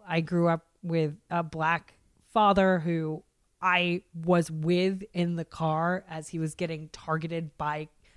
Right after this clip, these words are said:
shitty cops in my neighborhood. Like, that's how I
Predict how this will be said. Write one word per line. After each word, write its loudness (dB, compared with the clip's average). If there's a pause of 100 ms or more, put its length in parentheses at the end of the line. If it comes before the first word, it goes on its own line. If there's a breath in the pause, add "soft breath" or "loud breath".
(140)
shitty 0
cops -4
in -4
my -4
neighborhood. -2
Like, -6 (240 soft breath)
that's 4
how 6
I 2